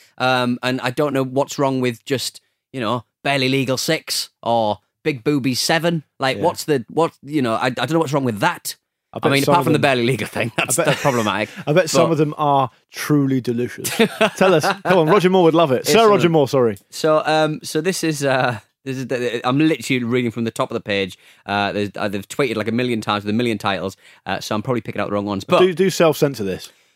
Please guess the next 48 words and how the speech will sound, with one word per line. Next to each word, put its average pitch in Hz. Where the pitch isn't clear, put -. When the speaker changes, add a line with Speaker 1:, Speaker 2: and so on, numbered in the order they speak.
Speaker 1:
Yeah, 135
I, -
yeah. 143
Well, 190
that, 262
that's 262
the 240
thing. 269
They 180
are 190
censored. 233
Like, 147
there's 170
no 202
horrible 170
words 185
in 82
it. 107
They're 143
just 160
very 165
kind 156
of, 151
Speaker 2:
And 208
Speaker 1:
they're 240
Speaker 2:
then 240
Speaker 1:
just -
kind 175
of 160
very 170
generic 156
kind 151
of 139
body 160
parts. -
Speaker 2:
And 151
this 185
is 180
a 185
niche 175
question, 127
and, 95
and, 117
but 127
you 143
are 131
probably 131
no, 127